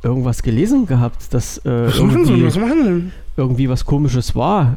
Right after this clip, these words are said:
Speaker 1: irgendwie.
Speaker 2: Haben wir
Speaker 1: Äh,
Speaker 2: Wolfsburg?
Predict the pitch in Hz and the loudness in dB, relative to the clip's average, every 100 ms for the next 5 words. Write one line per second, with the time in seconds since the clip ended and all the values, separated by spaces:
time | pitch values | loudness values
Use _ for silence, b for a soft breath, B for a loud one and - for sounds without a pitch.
0 | - 127 127 113 113 113 107 104 - - | -2 -2 0 0 0 2 0 -2 -12 -16
1 | - - - - B B B B B B | -16 -16 -16 -16 B B B B B B
2 | B - 156 110 104 131 185 262 302 349 | B -4 0 2 2 2 0 -2 0 2
3 | 370 | 2